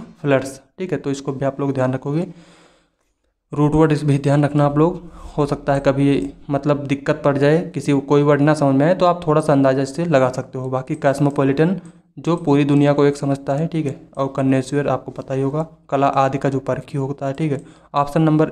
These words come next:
ए इसका जो है करेक्ट होगा। नेक्स्ट क्वेश्चन ट्वेंटी सिक्स, सिक्स नंबर है, when her teacher calls her a person who cannot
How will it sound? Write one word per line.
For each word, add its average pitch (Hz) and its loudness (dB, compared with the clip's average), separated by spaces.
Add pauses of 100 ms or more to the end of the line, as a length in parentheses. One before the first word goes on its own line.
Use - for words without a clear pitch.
ए 139 2
इसका 139 -4
जो 135 0
है 165 0 (220)
करेक्ट 131 -6
होगा। 127 -4 (160)
नेक्स्ट 147 -6
क्वेश्चन 147 -8 (1200)
ट्वेंटी 147 0
सिक्स, 160 -4 (380)
सिक्स 160 -4
नंबर 135 4
है, 165 -2 (480)
when 165 2 (260)
her 170 4
teacher 160 2 (560)
calls 156 0
her 143 4 (120)
a 147 -6
person 143 0
who 139 2 (100)
cannot 143 4